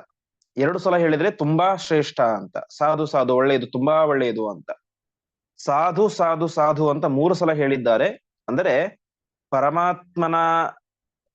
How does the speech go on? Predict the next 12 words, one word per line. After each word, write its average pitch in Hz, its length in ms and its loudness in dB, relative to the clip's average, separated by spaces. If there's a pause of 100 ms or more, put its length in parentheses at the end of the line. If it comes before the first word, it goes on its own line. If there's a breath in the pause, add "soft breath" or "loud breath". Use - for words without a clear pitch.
ಪೂಜೆಯ 156 420 2
ಬಗ್ಗೆ, 147 500 2 (120)
ಅವನ 147 220 0
ಬಗ್ಗೆ 143 300 0
ತಿಳಿಯುವುದೇನೆ 151 840 0
ಏನಿದೆ, 147 440 0
ಅದು - 540 -6
ಅತ್ಯಂತ 185 640 -2
ಶ್ರೇಷ್ಠವಾದಂತಹ 151 1080 -2
ಕಾರ್ಯ 135 420 0
ಅಂತ 127 220 -2
ತಿಳಿಸಲಿಕ್ಕೆ 156 720 0